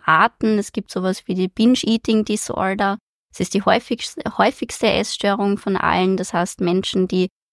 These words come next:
wahnsinnig große Mengen essen zur Emotionsregulation. Das geht schon fast wirklich in Richtung Sedierung und Betäubung.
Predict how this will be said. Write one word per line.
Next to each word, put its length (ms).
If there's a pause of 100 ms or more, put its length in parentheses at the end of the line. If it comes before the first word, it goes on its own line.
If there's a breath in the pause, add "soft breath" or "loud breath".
(320)
wahnsinnig 680 (200)
große 460
Mengen 420
essen 580
zur 580
Emotionsregulation. 1400 (400)
Das 180
geht 200
schon 180
fast 440
wirklich 340
in 340
Richtung 480
Sedierung 560
und 180
Betäubung. 680